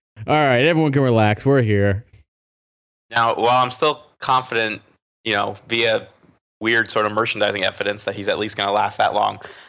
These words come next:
Speaker 2: to kinda throw a little evidence in the other direction. At D twenty-three, when they brought out Harrison Ford,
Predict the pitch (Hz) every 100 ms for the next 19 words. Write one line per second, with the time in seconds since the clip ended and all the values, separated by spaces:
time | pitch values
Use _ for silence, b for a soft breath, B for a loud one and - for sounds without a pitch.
0 | B - 127 123 - 104 107 110 110 110
1 | 104 101 101 _ _ _ _ _ 110 104
2 | 110 110 - 101 92 107 110 120 123 -
3 | 127 127 B B B _ _ - - -
4 | 107 131 135 - 117 - 110 117 123 110
5 | 104 104 107 104 101 117 120 120 123 123
6 | 127 131